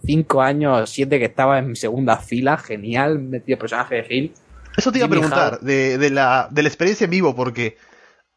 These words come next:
Speaker 2: siempre vemos el wrestling en televisión, hablando de, de W W E específicamente, ¿no? Uno ve lo, los shows de W W E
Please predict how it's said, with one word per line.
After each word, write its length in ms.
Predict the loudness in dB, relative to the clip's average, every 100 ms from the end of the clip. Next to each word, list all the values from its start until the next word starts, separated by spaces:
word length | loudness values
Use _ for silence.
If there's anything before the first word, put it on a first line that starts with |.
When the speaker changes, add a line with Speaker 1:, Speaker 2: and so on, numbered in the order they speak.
| _ -12
Speaker 2:
siempre 400 | -4 -2 0 0
vemos 300 | 2 0 0
el 200 | 0 2
wrestling 340 | 0 0 0
en 80 | 2
televisión, 600 | 2 0 -2 -4 -4 -6 _ -20 _ _ _ _ _ _ -4
hablando 340 | 0 2 2
de, 160 | 2 0
de 140 | 0 2
W 220 | 2 2
W 220 | 2 2
E 20 |
específicamente, 720 | 0 -4 -8 -4 -4 -6 -8
¿no? 140 | -4 -2
Uno 180 | 2 4
ve 200 | 4 2
lo, 120 | -2 0
los 180 | -2
shows 100 | 2 2
de 40 |
W 180 | 2 2
W 340 | -2 -2 -2
E 120 | -4